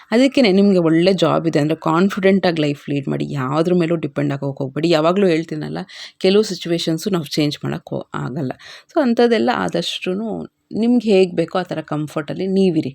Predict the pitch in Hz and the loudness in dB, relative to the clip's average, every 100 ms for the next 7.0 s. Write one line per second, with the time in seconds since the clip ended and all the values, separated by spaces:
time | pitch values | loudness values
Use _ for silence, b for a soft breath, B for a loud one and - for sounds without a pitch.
0 | B B - 180 175 165 151 147 139 170 | B B -2 2 4 2 2 0 2 4
1 | 196 190 196 - 156 175 196 160 147 139 | 4 2 -2 -6 -8 -6 -4 -4 -6 -4
2 | 185 135 - 147 135 131 131 120 117 B | -2 -4 -4 -6 -4 -8 -8 -10 -10 B
3 | B B _ - 294 - - 165 170 160 | B B _ -4 -2 -4 -4 0 0 0
4 | 202 269 - 180 185 196 220 165 160 - | -2 -4 -4 -2 0 2 0 0 -4 -4
5 | 170 160 - 226 214 143 - 180 - 147 | -6 -6 -8 -6 -4 -4 -6 -8 -6 -8
6 | 151 170 165 156 147 139 - - 127 | -8 -6 -6 -6 -10 -8 -6 -6 -8